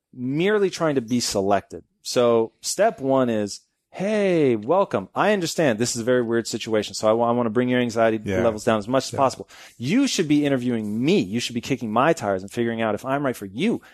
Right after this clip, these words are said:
Speaker 1: You're offering to give me fifty percent of your waking hours. You better love this job.
Speaker 2: <laughs>
Speaker 1: Like, for some reason,
Speaker 2: Yeah.
Speaker 1: this job better be moving you towards what you want for selfish reasons."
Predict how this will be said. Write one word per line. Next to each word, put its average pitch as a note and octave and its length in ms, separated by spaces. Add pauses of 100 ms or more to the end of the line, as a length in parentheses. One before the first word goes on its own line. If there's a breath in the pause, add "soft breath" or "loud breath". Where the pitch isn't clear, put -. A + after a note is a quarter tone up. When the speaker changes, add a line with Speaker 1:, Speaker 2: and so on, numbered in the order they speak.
(120)
Speaker 1:
You're G3 320
offering D#3 400
to A#2+ 120
give C3 100
me A#2+ 100
fifty G3 680
percent D#3 460
of A#2+ 100
your A#2 140
waking B2+ 540
hours. C3+ 540 (600 soft breath)
You G#3 220
better G#3+ 220
love C#3+ 320
this D3 180
job. A#2+ 320
Speaker 2:
<laughs> A2+ 80
Speaker 1:
Like, A#2 100
for C3+ 140
some G#3 480
reason, D#3 340
Speaker 2:
Yeah. G2 180
Speaker 1:
this D3 160
job C#3+ 240
better C3 160
be B2 120
moving B2+ 260
you B2+ 80
towards A#2+ 240
what A2 140
you B2 220
want D#3+ 240
for A#2+ 100
selfish A2+ 400
reasons." F#2 260